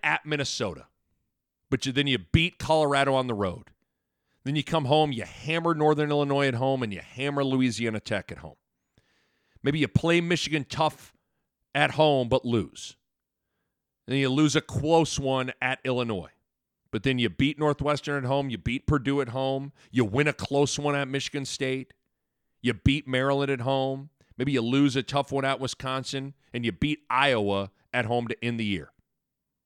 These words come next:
That's, that's eight wins right there. That's eight and four. That's eight and four.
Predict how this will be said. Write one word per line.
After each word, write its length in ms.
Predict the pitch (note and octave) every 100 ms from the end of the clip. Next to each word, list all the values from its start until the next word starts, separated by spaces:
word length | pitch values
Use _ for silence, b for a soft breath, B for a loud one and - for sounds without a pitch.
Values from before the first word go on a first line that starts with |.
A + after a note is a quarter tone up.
| _ _ _ _
That's, 260 | B2+ D#3 - _ _
that's 180 | B2+ -
eight 180 | F3 E3
wins 240 | D#3 C#3+
right 160 | A2 G2
there. 160 | E2 - _ _ _ _ _ _ _ _ _ _ _ _ -
That's 160 | C#3+ D#3
eight 120 | D3+
and 80 | B2
four. 320 | C3+ G#2 - _ _ _ _ _ _ _ _ _ _ _ _ _ _ _ _ _ _ _ _ _ _ _ _ _ _ _ _ _ _ _ _ _ _ _ _ _ _ _ _ _ _ _ _ _ _ -
That's 180 | C3+
eight 140 | D#3 C3
and 100 | A#2+
four. 320 | B2 F2+